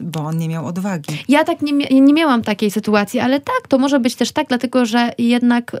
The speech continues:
Speaker 2: e, no, moim zdaniem jest tak, że kobiecie wierzy się bardziej w tej sytuacji, bo trochę się przypisało kobietom, że jak ktoś jest ofiarą przemocy, to pewnie to kobieta, tak? I,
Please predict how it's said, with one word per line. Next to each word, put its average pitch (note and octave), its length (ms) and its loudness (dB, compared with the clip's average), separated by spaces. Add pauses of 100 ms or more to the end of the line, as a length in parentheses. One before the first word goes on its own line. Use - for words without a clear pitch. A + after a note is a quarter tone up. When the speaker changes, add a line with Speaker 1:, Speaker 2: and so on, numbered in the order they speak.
Speaker 2:
e, A3+ 340 2
no, A#3 300 2 (240)
moim A#3+ 420 4
zdaniem G#3+ 380 0
jest G#3+ 120 -2
tak, A3+ 140 -2
że A#3 100 -2
kobiecie A#3 340 0
wierzy A3 220 0
się A#3+ 120 -2
bardziej A3 420 -2
w - 20 -12
tej F#3 120 -4
sytuacji, F#3+ 380 -2
bo A#3 180 2 (360)
trochę D4 220 2
się C#4+ 100 -2
przypisało B3+ 540 -2
kobietom, G#3 460 -2
że B3+ 60 2
jak B3+ 60 -2
ktoś B3+ 120 -4
jest A#3 140 -4
ofiarą B3+ 320 0
przemocy, A3+ 340 -2
to G#3+ 120 -2
pewnie F#3 340 0
to F#3 100 -8
kobieta, E3+ 500 -4 (160)
tak? B3+ 240 -2 (140)
I, G#3+ 260 0